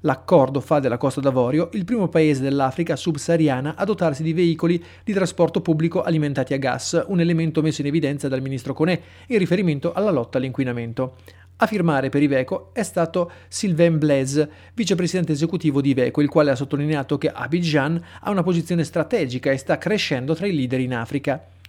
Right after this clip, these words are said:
Oltre alla compravendita di mezzi di trasporto che dovrebbero essere consegnati per la maggior parte nel duemiladiciotto, si parla di un progetto industriale che prevede un'unità di montaggio di minibus con motore a gas. Lo riporta il sito Info Africa.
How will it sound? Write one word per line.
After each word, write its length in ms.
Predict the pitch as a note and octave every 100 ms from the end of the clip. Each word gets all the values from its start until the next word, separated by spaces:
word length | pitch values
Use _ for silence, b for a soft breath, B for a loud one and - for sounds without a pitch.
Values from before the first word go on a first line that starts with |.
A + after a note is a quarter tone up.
| - - -
Oltre 280 | C4+ F#3 E3
alla 120 | D3
compravendita 600 | E3+ C#3+ D3 D3 C#3+ D3
di 120 | C#3+
mezzi 280 | C#3 C#3+ C#3
di 40 |
trasporto 520 | C3+ D3 - C#3 B2+
che 80 | C3+
dovrebbero 400 | B2+ B2 C#3 B2+
essere 260 | C3+ C3+ C3+
consegnati 680 | C#3 B2+ C3+ C#3 D#3 C3 C#3
per 100 | B2+
la 60 |
maggior 280 | A#2+ B2+ B2+
parte 300 | - D3 C#3
nel 80 | B2+
duemiladiciotto, 640 | B2+ C3+ C3+ D#3 D#3 D#3+
si 140 | F#3 F3
parla 260 | F3 E3+
di 80 | E3
un 60 | D#3+
progetto 420 | E3+ D#3 D3+ D#3
industriale 640 | D3+ C#3+ - F#3 C#3+ D3
che 80 | D#3
prevede 320 | E3+ F3 D3+
un'unità 400 | D3+ D3+ D#3+ E3
di 80 | D3+
montaggio 580 | D3 D#3 D#3 D3+ E3+ E3+ B B
di 220 | - F3+ G3
minibus 540 | F#3+ F3 E3+ E3+ E3+
con 160 | G3 F#3
motore 300 | E3+ D#3 C#3
a 40 |
gas. 480 | C#3+ C3 - - D#3+ B B B
Lo 100 | A#3+
riporta 340 | G#3+ D3 C#3+
il 60 | F3+
sito 300 | D#3 D3 D#3+
Info 340 | - D3 C3+ C3+
Africa. 520 | C3 - C#3+ C#3+ C#3+